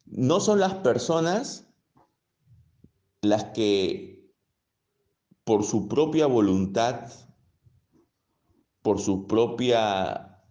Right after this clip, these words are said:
por su propio razonamiento van a venir a Jesús, sino es que aquellos que han sido elegidos por Dios como su pueblo, son los que van a ir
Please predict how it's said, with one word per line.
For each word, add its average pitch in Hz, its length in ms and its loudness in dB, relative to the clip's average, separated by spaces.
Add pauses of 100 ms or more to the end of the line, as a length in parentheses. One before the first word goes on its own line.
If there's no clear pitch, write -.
(180)
por 98 160 -2
su 98 140 -6
propio - 300 0
razonamiento 107 1300 -4
van 107 200 -2
a 104 80 0
venir 104 260 -2
a 107 40 -2
Jesús, 98 520 -6 (460)
sino 107 340 0
es 139 80 -2
que - 600 -4 (300)
aquellos 113 920 0 (460)
que 98 100 -4
han 95 80 -2
sido 156 460 0
elegidos 110 1200 -4 (1080)
por - 160 -2
Dios 87 540 -2 (1700)
como 90 240 -2
su 87 180 -12
pueblo, 104 460 2 (1120)
son 160 480 0
los 131 160 2
que - 160 -2
van 131 260 0
a 113 120 0
ir - 600 -2